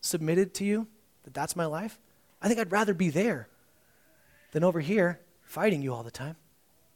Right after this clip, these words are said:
Kingdom of God is working at us individually. When we submit ourselves to this, the ramifications are amazing. Like, think about this. When we, when we individually submit ourselves to this,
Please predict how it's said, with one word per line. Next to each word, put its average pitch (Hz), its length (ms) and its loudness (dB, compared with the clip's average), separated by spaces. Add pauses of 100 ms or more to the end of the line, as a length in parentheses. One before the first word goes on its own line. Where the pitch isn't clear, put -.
(680)
Kingdom 185 240 -2
of 147 80 -2
God 147 220 4
is 131 460 -6 (560)
working 156 300 0
at 127 100 -6
us 127 240 -6
individually. 123 480 -8 (800)
When 160 140 4
we 180 80 8
submit 190 240 6
ourselves 180 420 6
to - 80 -6
this, 147 320 4
the - 140 0
ramifications 160 640 4
are 143 40 2
amazing. 135 360 0 (760)
Like, 151 120 -2
think 165 100 6
about 160 180 8
this. 104 220 -4
When 151 140 2
we, 233 180 8 (220)
when 160 100 8
we 240 160 8
individually 214 800 6
submit 196 300 6
ourselves 143 380 6
to - 60 -6
this, 127 280 0